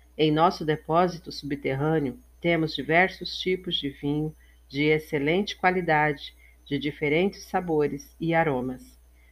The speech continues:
secos, doces e suaves, tintos, brancos e rosados. Vamos juntos à adega, assim cada um dos presentes poderá escolher o seu."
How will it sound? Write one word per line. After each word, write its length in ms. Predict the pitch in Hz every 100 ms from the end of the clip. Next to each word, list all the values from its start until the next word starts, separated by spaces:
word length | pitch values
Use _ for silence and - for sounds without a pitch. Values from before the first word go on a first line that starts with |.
| _
secos, 1000 | - - 196 190 185 - 156 156 - - _
doces 580 | 147 170 196 214 214 185
e 60 | 160
suaves, 760 | - 151 131 127 120 135 - _ _ _
tintos, 920 | - - 196 202 202 202 196 - - 139
brancos 580 | 156 175 190 185 175
e 40 | 175
rosados. 800 | 170 160 139 127 120 131 - - _ _ _ -
Vamos 300 | 214 262 240
juntos 460 | 240 240 185 165
à 140 | 156 147
adega, 520 | 139 151 147 131 135 _ _
assim 400 | 151 156 - 190
cada 340 | 180 160 160
um 120 | 170 202
dos 180 | 202
presentes 540 | - 175 170 160 156 -
poderá 400 | - 160 147 139
escolher 440 | 147 - 156 143
o 60 | 151
seu." 340 | - 127 123